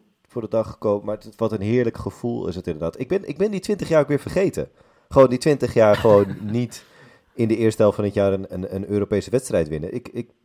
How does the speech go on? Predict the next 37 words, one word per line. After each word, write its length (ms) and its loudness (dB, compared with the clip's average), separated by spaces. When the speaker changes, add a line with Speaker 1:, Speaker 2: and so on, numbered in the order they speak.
Speaker 1:
nou 220 -4
ja, 80 -2
alsof 340 -4
wij 140 4
het 120 0
al 100 0
jaren 600 0
gewoon 340 2
structureel 540 -2
zo 160 -4
doen. 220 -4
Wat 180 -4
heerlijk 520 0
is 120 -16
dit, 200 -14
wat 120 -4
heerlijk. 200 -8
Speaker 2:
Ja, 60 4
maar 100 8
dat 140 2
krijg 220 4
je, 60 -12
dat 120 2
gevoel 360 2
krijg 280 0
je 60 -14
gewoon 160 -2
een 80 -4
beetje 260 0
door 120 -2
dit 160 -2
seizoen, 400 -4
waarin, 480 -2
eh, 160 -2
z-, 140 -10
zeker 340 4
Europees, 680 2